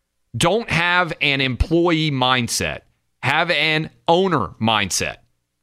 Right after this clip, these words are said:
Have a businessman's mindset. Businessman is always trying to look for a way to make more money or preserve the money that he already has. That's the underlying story here that most people don't get.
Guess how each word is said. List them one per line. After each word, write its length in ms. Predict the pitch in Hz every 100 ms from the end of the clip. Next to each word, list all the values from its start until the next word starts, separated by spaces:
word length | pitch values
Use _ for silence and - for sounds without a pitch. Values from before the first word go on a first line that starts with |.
| _
Have 200 | 135 156
a 120 | 160
businessman's 920 | 139 104 185 175 190 170 175 175 170 -
mindset. 640 | 131 135 135 - 73 - _ _ _ _ _ -
Businessman 680 | 101 196 220 220 175 160 160 160
is 180 | 139
always 500 | - 165 185 196 190
trying 260 | - 160 165
to 60 | 151
look 300 | 131 135 -
for 200 | 127 127
a 60 |
way 460 | 120 143 131 113 107 - _
to 100 | -
make 300 | 131 143 147
more 220 | 143 139 131
money 420 | 120 110 107 - - _
or 160 | 156 156
preserve 500 | 151 135 135 156 135
the 100 | 135
money 220 | 131 127
that 120 | 120
he 120 | 117
already 340 | 110 107 101 92
has. 420 | 85 64 60 - _ _ _ _ _ _ _ -
That's 260 | 185 196 -
the 160 | 202
underlying 440 | 180 175 156 143 131
story 340 | - 151 131
here 200 | 123 120
that 140 | 120
most 300 | 135 151 156
people 220 | 156 131 120
don't 220 | 110 90
get. 240 | - -